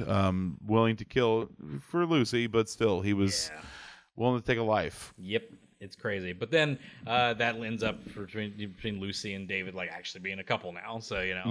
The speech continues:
Speaker 2: they,
Speaker 1: Mm-hmm.
Speaker 2: they actually, <laughs> 'cause the next episode's really good. It's like, "It's something different about you, man."
Speaker 1: Yeah,
Speaker 2: It's like,
Speaker 1: yeah.
Speaker 2: it's like, "You used to have, like, the, you used to have the swag of a rookie, but now you kinda,"
Speaker 1: Well, he's
Speaker 2: it's
Speaker 1: like,
Speaker 2: like,
Speaker 1: "You,
Speaker 2: "You, you
Speaker 1: you're
Speaker 2: used to be
Speaker 1: always
Speaker 2: a
Speaker 1: the,
Speaker 2: downer." It's
Speaker 1: you're always the resident buzzkill coming
Speaker 2: Buzzkill.
Speaker 1: around here," and,
Speaker 2: Now
Speaker 1: you know.
Speaker 2: you got, like, energy.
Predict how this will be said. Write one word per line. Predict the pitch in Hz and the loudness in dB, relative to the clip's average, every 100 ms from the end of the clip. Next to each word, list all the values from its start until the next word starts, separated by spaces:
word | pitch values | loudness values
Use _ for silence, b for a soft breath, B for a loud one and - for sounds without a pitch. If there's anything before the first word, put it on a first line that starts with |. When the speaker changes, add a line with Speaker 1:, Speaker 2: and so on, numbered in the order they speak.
| 110 | 2
Speaker 2:
they, | 110 | 4
Speaker 1:
Mm-hmm. | 127 143 143 B B - | 4 2 0 B B -6
Speaker 2:
they | 104 | -2
actually, | 104 104 - 107 107 | 0 -2 -4 -6 -8
<laughs> | - | 0
'cause | 151 113 - B 139 123 | 0 0 -8 B -8 -2
the | |
next | 131 131 - | 2 2 2
episode's | 127 123 117 120 104 | 0 0 2 2 2
really | 120 110 | 0 2
good. | 113 113 | 2 2
It's | 104 | 2
like, | 95 | -2
"It's | 90 | -4
something | - 135 82 | -8 -10 -6
different | 104 160 85 | -4 -4 -6
about | 87 82 - | -10 -10 -12
you, | |
man." | 90 87 110 | -10 -10 -10
Speaker 1:
Yeah, | 139 123 139 | 0 4 4
Speaker 2:
It's | 127 | 2
like, | 156 | 2
Speaker 1:
yeah. | 147 139 127 | 4 4 0
Speaker 2:
it's | - | -2
like, | 165 131 - - B | 0 0 -2 -14 B
"You | 196 | -2
used | 247 - | 0 2
to | 196 | 2
have, | 170 | 4
like, | 156 139 | 2 2
the, | 131 110 | 2 2
you | 139 | 2
used | 208 | 2
to | 175 | 2
have | |
the | 113 | 2
swag | - 156 156 139 | 0 4 6 6
of | |
a | 117 | 2
rookie, | 120 180 - | 2 2 2
but | 107 110 | 0 0
now | 190 262 | 0 -2
you | 254 240 | -2 -4
kinda," | - 202 135 107 - | 0 2 2 0 0
Speaker 1:
Well, | 175 160 | 4 6
he's | 180 | 4
Speaker 2:
it's | 180 | 2
Speaker 1:
like, | 160 143 | 2 2
Speaker 2:
like, | |
Speaker 1:
"You, | 175 | -2
Speaker 2:
"You, | 196 | -2
you | |
Speaker 1:
you're | 226 | -2
Speaker 2:
used | 214 269 | -4 0
to | |
be | 262 | 4
Speaker 1:
always | 226 185 | 4 4
Speaker 2:
a | |
Speaker 1:
the, | 185 | 2
Speaker 2:
downer." | 214 165 104 | 2 -2 -2
It's | 127 180 | -4 -2
Speaker 1:
you're | 180 220 | 2 6
always | 208 160 | 6 4
the | 156 | 4
resident | 196 175 175 131 | 4 4 0 2
buzzkill | 185 180 143 - 139 123 | 6 6 6 4 4 6
coming | 170 156 147 | 4 4 4
Speaker 2:
Buzzkill. | |
Speaker 1:
around | 147 143 139 | 6 6 4
here," | 143 139 131 127 | 4 6 6 6
and, | 123 123 | 2 0
Speaker 2:
Now | |
Speaker 1:
you | 123 | 4
know. | 113 | 6
Speaker 2:
you | 113 | 4
got, | 262 | 2
like, | 233 170 | 2 2
energy. | 202 226 127 101 | 2 2 0 -4